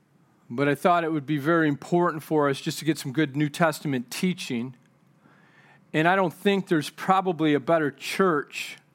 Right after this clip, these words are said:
to really look at than the church of Thessalonica that we're looking at here in First Thessalonians. This was probably the first letter that Paul wrote, and he wrote it to this church. We've been in here for a few weeks,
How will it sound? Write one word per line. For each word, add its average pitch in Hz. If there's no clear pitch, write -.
to 156
really 151
look 160
at 135
than 156
the 147
church 180
of 151
Thessalonica 156
that 127
we're 139
looking 147
at 143
here 143
in 131
First 147
Thessalonians. 127
This 190
was 196
probably 190
the 160
first 180
letter 165
that 143
Paul 151
wrote, 143
and 175
he 170
wrote 185
it 180
to 160
this 123
church. -
We've 170
been 196
in 196
here 185
for 185
a 156
few 208
weeks, -